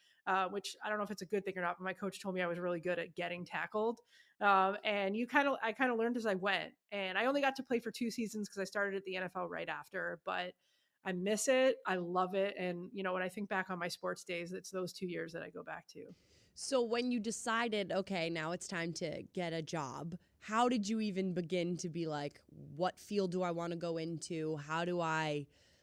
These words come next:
Speaker 2: like, even apply to the N F L?" Like, because I feel like when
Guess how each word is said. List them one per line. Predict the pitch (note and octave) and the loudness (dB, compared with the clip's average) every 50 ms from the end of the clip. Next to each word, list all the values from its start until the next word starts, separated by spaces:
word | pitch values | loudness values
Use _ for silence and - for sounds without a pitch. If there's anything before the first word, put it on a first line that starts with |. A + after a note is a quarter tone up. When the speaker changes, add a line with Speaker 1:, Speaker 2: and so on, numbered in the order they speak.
| _ _ - | _ _ -8
Speaker 2:
like, | E3 D#3 D3+ D3+ - - - _ _ _ _ _ | -6 -4 -4 -4 -6 -8 -18 _ _ _ _ _
even | A#3+ A3 G3+ G3 | 0 2 4 4
apply | F3 - - - - D#3+ D3 C#3 C#3 D3+ E3+ F3+ | 2 0 -2 -8 -6 -4 -2 0 2 2 2 2
to | - - | 0 0
the | F3+ F3+ C#3 | -2 -2 0
N | D3 E3+ F3 | 0 -2 0
F | E3+ E3+ D#3+ - | -2 -2 -2 -2
L?" | F3+ E3+ E3+ E3+ - | 0 2 2 0 0
Like, | - F3+ F3 - _ _ _ | -2 -6 -6 -8 _ _ _
because | - A3 - C4+ A#3+ A3 F#3 | 0 2 6 6 6 6 6
I | G#3+ G#3 | 2 2
feel | - C4+ C4 A#3+ | 4 2 4 4
like | A3+ G#3 G3 F#3 - - | 4 4 2 2 0 -6
when | E3+ F#3 F#3 G3 F#3+ G3 G3+ G3+ F3+ E3 | -6 -2 0 0 0 0 0 -2 -2 -4